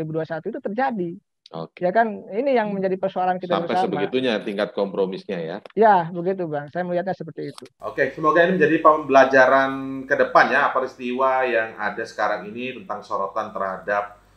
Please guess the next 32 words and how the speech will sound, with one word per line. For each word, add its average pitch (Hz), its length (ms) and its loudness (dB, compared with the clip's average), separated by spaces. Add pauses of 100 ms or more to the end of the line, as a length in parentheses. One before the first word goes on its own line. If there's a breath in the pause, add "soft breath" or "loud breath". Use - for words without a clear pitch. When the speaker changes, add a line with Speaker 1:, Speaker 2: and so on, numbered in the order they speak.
(140 soft breath)
Speaker 2:
eh, 95 160 -2
fenomena 98 400 -4
rangkap 98 320 -4
jabatan 117 800 -4 (380 soft breath)
yang 104 160 -6
terjadi 95 560 -4
saat 104 240 -8
ini 110 80 -10
terungkap 101 560 -4
dari 92 480 -4
Rektor 92 420 -6
U 95 220 -12
I, 113 180 -8
tapi 110 300 -6
memang 104 260 -10
sekarang 98 320 -10
sudah 90 240 -10
mengundurkan 90 460 -12
diri. 90 260 -12
Sebenarnya 92 400 -12
kita 104 240 -12
ingin 98 160 -14
memotret 95 560 -10
secara 92 240 -8
lebih 90 240 -12
besar 113 480 -2 (240 soft breath)
apa 104 460 -2
yang 92 420 -4
ada 95 460 -4
di 92 100 -8
benak 90 320 -10
pemerintahan. 90 840 -10